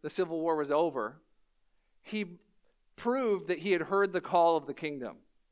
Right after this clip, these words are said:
'Cause what do you think he used his life for? He went on to become a preacher. And one day, he finally fulfilled his dream. He actually made it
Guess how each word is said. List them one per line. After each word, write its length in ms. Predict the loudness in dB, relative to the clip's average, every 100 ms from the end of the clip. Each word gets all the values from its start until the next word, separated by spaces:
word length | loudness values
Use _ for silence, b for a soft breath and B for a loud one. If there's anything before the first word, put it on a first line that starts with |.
| _ _
'Cause 140 | -10 0
what 120 | 2
do 60 | 2
you 80 |
think 200 | 0 0
he 100 | -2
used 240 | -4 -2 -2
his 140 | 0
life 260 | 2 2 0
for? 360 | -6 -10 -10 -14 _ _ _ _ _
He 60 |
went 160 | 0 4
on 140 | 4
to 40 | 2
become 260 | -2 0
a 60 | -2
preacher. 540 | -2 -2 -2 -6 -10 -12 _ _ _ _ _ _ _ _ b b
And 220 | -4 -2
one 240 | 2 2 4
day, 440 | 4 4 2 -2
he 260 | -10 -10 -10
finally 420 | 0 2 2 0
fulfilled 480 | -4 -8 -2 0 0
his 180 | -4 -4
dream. 340 | -8 -6 -8
He 280 | -10 -4 0
actually 300 | 0 -2 -4
made 180 | -2 -2
it 140 | -4